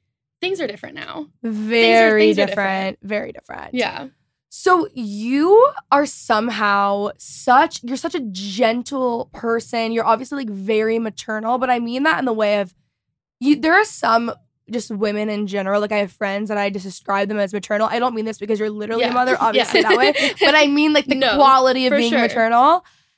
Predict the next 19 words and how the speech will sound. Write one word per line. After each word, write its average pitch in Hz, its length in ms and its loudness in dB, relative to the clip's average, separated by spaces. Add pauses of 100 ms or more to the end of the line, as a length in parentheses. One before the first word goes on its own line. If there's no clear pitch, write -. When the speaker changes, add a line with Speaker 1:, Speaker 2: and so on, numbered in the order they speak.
(260)
Speaker 2:
And 285 160 6
you 294 220 8
just 339 220 -2
seem 320 260 -2
so 330 280 0
wise, 214 600 2
and 214 120 -4
you've 208 220 -8
obviously 247 320 -2
been 240 180 -4
through 254 120 -6
so 240 100 -8
much. 220 160 -4
That's 226 140 -4
a 254 40 -2
lot 208 460 -4
to 247 80 -8
go 202 220 -4
through 220 180 -4